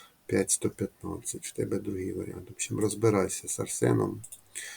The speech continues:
який в тебе варіант. Ну, давай далі дивимося, зміст. Завдання, де завдання? Ну, я так поняв, ви з одної, Тихон, ну, давай те саме, тобто те саме, да?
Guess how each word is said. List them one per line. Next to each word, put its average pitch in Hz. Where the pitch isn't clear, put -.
який -
в -
тебе 98
варіант. 104
Ну, 113
давай 110
далі 90
дивимося, 90
зміст. 92
Завдання, 104
де 107
завдання? 92
Ну, 117
я 117
так 117
поняв, 110
ви 110
з 101
одної, 104
Тихон, 95
ну, 113
давай 104
те 95
саме, 92
тобто 110
те 117
саме, 85
да? 120